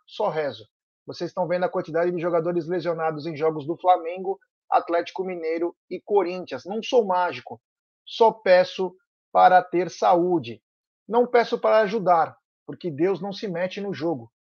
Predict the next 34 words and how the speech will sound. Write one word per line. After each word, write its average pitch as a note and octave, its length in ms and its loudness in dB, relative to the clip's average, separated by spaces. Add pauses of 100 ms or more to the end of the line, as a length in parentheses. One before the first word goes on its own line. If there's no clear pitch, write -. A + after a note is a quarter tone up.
(180)
mas E3 160 -4
que F#3+ 100 -10
nos F#3 200 -6
dê F3+ 120 -2
saúde F3 440 0
para G#3 160 -4
jogar. F3+ 340 2
Não G3 140 -8
sei A3+ 180 -2
qual A3 160 -2
será G#3+ 240 -2
o G#3+ 80 2
futuro. F3 480 -6 (800)
Sei G3+ 180 2
que G#3 140 -6
temos G#3 300 2
uma G3 200 2
série G3+ 280 2
de F#3+ 100 0
jogos F3 320 2
decisivos F#3+ 720 -2
com G#3 260 -6
dois G#3+ 420 4
dias A3 360 4
de G3+ 100 -6
intervalo. C#3 640 -2 (320)
Isso C3+ 220 -8
só F3 140 -2
acontece F3 560 0
em F#3 80 -4
um F#3+ 100 -4
lugar F3 320 2
no F#3+ 100 -4
mundo. D3+ 320 -8